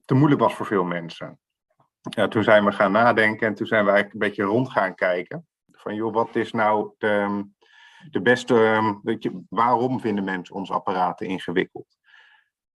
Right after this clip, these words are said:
En toen hebben we een, een nieuw apparaat bedacht. We hebben dat in hetzelfde jasje gestoken, waardoor, ehm, het apparaat wel heel erg, ehm,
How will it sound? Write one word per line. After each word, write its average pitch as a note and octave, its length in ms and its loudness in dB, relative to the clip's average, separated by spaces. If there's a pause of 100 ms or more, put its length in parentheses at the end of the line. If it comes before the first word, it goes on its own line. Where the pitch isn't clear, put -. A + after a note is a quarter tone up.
(120)
En G#2+ 800 4
toen C3 180 4
hebben B2 240 2
we A#2+ 320 4
een, A2+ 220 -2
een A2 220 -2
nieuw C3+ 220 2
apparaat G2 720 -2 (100)
bedacht. F2 500 -2
We G#2 60 -4
hebben G#2 200 -2
dat A2 180 -4
in A2 60 -6
hetzelfde A#2+ 480 -2
jasje G#2+ 320 -4
gestoken, C3 640 -6 (680)
waardoor, G2 580 -2
ehm, F#2 580 -8
het F#2+ 140 -8
apparaat G2+ 480 -2
wel G2+ 200 -2
heel A2 240 0
erg, F#2+ 320 -6
ehm, F2+ 480 -6